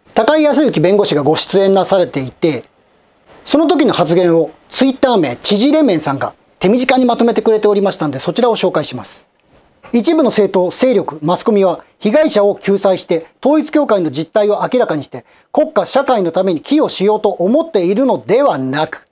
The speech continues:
うまく利用して、反自民、反安倍、反憲法改正、大切なので繰り返します。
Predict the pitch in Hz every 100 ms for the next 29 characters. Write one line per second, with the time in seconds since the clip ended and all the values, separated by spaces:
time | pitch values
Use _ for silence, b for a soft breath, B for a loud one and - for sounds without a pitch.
0 | B B B - 269 330 214 180 196 185
1 | 190 - B - 269 294 156 226 175 -
2 | b - - 311 214 147 185 143 b b
3 | - - 330 - 226 247 - 165 - 175
4 | 160 135 - - 226 254 233 208 147 156
5 | 143 135 127 -